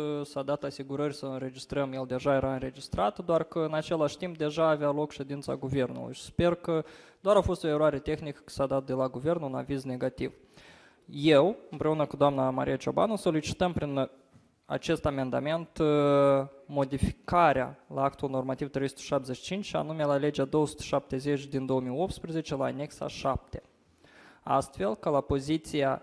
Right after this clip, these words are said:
E patruzeci douăzeci și unu, metodist în învățământ general și învățământ profesional tehnic, să se propui modificarea cifrei de la cincizeci și doi la cincizeci și șase.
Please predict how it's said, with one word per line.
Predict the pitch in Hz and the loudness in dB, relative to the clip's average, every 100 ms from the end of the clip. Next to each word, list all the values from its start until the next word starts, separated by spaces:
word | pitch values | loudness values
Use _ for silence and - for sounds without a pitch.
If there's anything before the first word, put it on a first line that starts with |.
| - | -8
E | 139 147 | -2 0
patruzeci | 135 - 131 135 135 143 | 0 0 0 -2 -2 -2
douăzeci | 143 131 131 131 | -2 -4 -2 -8
și | - | -4
unu, | 131 127 | -4 -4
metodist | 127 127 135 151 151 - | -6 -2 -2 -2 -4 -6
în | 131 | -6
învățământ | 127 127 - 139 131 | -4 -4 -4 -6 -4
general | 127 127 135 | -2 0 -2
și | 127 | -2
învățământ | 131 131 - 135 135 | -4 -6 -4 -6 -6
profesional | - 123 - 135 135 | -4 -6 -4 -4 -4
tehnic, | 127 170 214 190 | -4 -6 -6 -10
să | - | -8
se | 147 | -10
propui | - 156 170 | -4 -2 0
modificarea | 160 147 135 - 143 | -2 -4 -6 0 0
cifrei | 131 - 147 135 | 0 -4 -4 -4
de | 131 | -2
la | 131 | -2
cincizeci | 151 131 | -4 -4
și | 127 | -2
doi | 156 | -2
la | 156 | -2
cincizeci | 131 - 135 135 | -4 -6 -8 -8
și | |
șase. | - - - | -6 -8 -10